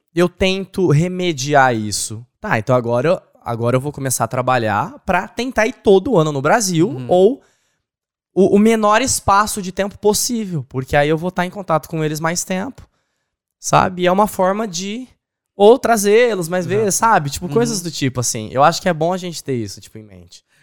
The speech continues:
Speaker 2: Exato, porque senão tu fica meio se cobrando muito, né? Se culpando,
Speaker 1: É.
Speaker 2: porque vai acontecer muitas coisas e você acaba se culpando. Mas é de que você precisou fazer isso naquele
Speaker 1: É.
Speaker 2: momento, entendeu? E que você precisou seguir a sua vida de uma certa forma,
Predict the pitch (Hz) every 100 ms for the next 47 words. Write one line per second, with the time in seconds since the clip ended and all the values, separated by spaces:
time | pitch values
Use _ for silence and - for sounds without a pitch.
0 | - 180 202 202 156 143 165 165 165 -
1 | 175 180 170 165 160 160 - - 160 147
2 | 151 151 123 - 123 113 139 160 127 107
3 | 95 120 123 120 120 123 127 127 - 131
4 | 127 135 - 131 131 135 147 135 120 -
5 | 151 - 120 127 139 151 165 185 220 240
6 | 233 - 262 254 302 302 277 - 285 277
7 | 208 202 320 247 226 165 143 135 139 175
8 | 220 190 185 190 - 202 170 180 220 156
9 | 165 175 147 143 139 143 139 139 - 135
10 | - 127 113